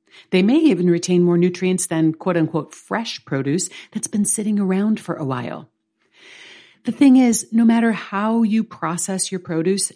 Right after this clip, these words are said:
there is still plenty of valuable nutrition to be had from them. In fact, the recommendations for how many servings of fruits and vegetables you should eat are based in part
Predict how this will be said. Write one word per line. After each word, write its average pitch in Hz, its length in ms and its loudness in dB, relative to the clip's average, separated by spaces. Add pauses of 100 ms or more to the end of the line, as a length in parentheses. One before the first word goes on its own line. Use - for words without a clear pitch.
there 208 240 0
is 214 100 -2
still 214 300 -6
plenty 226 680 0
of 180 120 -6
valuable 170 540 0
nutrition 175 500 -2
to 156 100 -6
be 160 80 2
had 131 260 -6
from 131 160 -4
them. 131 300 -8 (440)
In 233 120 2
fact, - 360 -2
the 190 80 0
recommendations 196 800 0
for 180 120 -4
how 185 260 -2
many 185 160 2
servings 175 400 -4
of 156 100 -10
fruits 175 220 -4
and 170 140 -2
vegetables 160 440 -4
you 160 80 -4
should 170 220 -6
eat 214 260 -4 (480)
are 240 80 0
based 226 460 -2
in 214 140 -4
part 190 260 -6